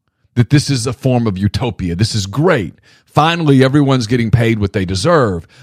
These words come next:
We're putting all of this money in a big pie and we're splitting it up, except that's not what you're doing. What you're doing ultimately is eliminating opportunity.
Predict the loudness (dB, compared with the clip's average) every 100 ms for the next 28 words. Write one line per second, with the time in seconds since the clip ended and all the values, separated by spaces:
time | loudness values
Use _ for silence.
0 | 0 4 4 4 2 2 2 0 0 -2
1 | 0 0 0 0 -2 2 0 0 -6 -6
2 | -4 -4 -4 -4 -2 -2 -2 -2 -4 -6
3 | -6 -6 -8 -6 -6 -6 -10 -12 -12 -14
4 | -16 -20 -20 _ _ _ _ _ _ _
5 | _ -2 2 2 4 2 0 0 0 0
6 | 0 2 2 0 0 2 2 0 0 -2
7 | -4 -6 -8 -6 -4 -4 -8 -16